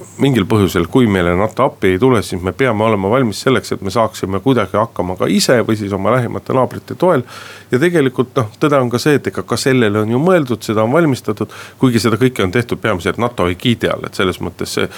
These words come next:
ei saa natot nagu sellest protsessist ära lahutada. Aga, ja teine asi siis on nüüd Mart Helme ütlused ja,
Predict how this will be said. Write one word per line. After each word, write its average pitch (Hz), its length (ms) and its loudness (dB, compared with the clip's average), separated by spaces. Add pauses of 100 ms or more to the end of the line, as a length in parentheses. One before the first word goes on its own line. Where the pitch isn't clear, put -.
(180)
ei 98 120 0
saa 107 200 2
natot 107 320 -4
nagu 90 160 -4
sellest 98 320 -2
protsessist - 640 -6
ära 107 160 2
lahutada. - 480 -6 (500)
Aga, 101 540 0 (500)
ja 104 100 0
teine 170 300 2
asi 101 240 -2
siis 95 240 -6
on 90 140 -2
nüüd - 180 -8
Mart 120 240 -4
Helme 90 240 0
ütlused 85 640 -4
ja, 82 140 0